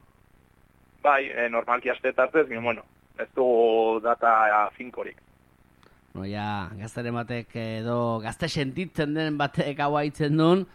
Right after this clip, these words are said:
Speaker 2: ja animatzen den. Ba, Javier Eskauez, ba, mi esker berriz ere gurekin egotegatik.
Speaker 1: Ah, zuri, Julen.
Speaker 2: Eta, bueno, ba, ongi atera daia.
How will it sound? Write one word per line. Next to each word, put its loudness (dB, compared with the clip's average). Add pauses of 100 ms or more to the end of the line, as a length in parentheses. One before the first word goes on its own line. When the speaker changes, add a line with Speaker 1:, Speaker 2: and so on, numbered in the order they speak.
(180)
Speaker 2:
ja -2 (180)
animatzen 0
den. 4 (640)
Ba, 2
Javier 0
Eskauez, 2
ba, 2
mi -2
esker 0
berriz -2
ere 2
gurekin 0
egotegatik. 0 (1200)
Speaker 1:
Ah, -2 (100)
zuri, -6
Julen. -2 (760)
Speaker 2:
Eta, 0
bueno, 0
ba, -12
ongi -6
atera -8
daia. -8